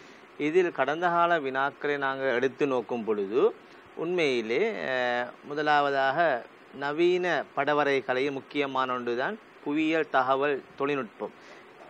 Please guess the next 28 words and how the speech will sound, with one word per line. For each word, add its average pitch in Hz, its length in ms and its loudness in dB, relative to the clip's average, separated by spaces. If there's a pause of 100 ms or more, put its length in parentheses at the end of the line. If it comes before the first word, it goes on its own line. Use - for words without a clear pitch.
(160)
இந்த 185 140 0
அடிப்படையில் 185 500 6
புவியியல் 190 540 2
தகவல் 160 520 4
தொழில்நுட்பம் 151 640 -2
என்றால் 180 640 6
என்ன 175 580 0
என்று 135 360 -2
அல்லது 151 480 0
வரையறை 165 440 2
செய்கின்ற 143 380 0
விடயங்களை 135 380 0
நாம் 123 240 -2
பார்த்தோம். 120 500 0 (400)
அ-, 160 160 4
அதே 202 280 6
போன்று 202 500 2
அதன் 190 320 0 (100)
பிரயோகங்கள் 202 680 6
என்ற 170 220 -2
வினாக்களை 156 560 2
நாங்கள் 143 240 2
எடுத்து 131 180 -4
நோக்கும் 135 320 -4
பொழுது, 113 300 0 (500)
அஹ், 135 340 4 (100)
புவியியல் 214 520 4
தகவல் 170 560 4